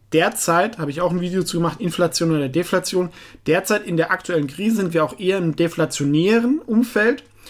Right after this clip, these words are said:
Das kann aber auch schnell, relativ schnell vorbei sein und dann, ähm, dass in einigen Monaten wir in eine Inflation und in einigen Quartalen Inflation kommen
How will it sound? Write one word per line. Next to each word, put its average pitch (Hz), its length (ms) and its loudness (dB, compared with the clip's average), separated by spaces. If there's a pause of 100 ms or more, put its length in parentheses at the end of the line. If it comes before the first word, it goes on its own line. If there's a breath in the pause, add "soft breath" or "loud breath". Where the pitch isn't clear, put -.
(120 loud breath)
Das 156 140 -2
kann 185 140 2
aber 180 220 0
auch 160 180 0
schnell, 190 220 -2
relativ 196 460 0
schnell 165 240 0
vorbei 151 420 2
sein 196 360 0 (320 loud breath)
und 165 180 0
dann, 170 360 0
ähm, 156 220 2
dass 151 140 -6
in 160 80 0
einigen 165 340 0
Monaten 165 420 2
wir 151 100 2
in 151 60 0
eine 156 100 -2
Inflation 151 680 0
und 139 60 2
in 139 60 0
einigen 143 260 -2
Quartalen 147 380 -2
Inflation 135 540 -2
kommen 147 460 2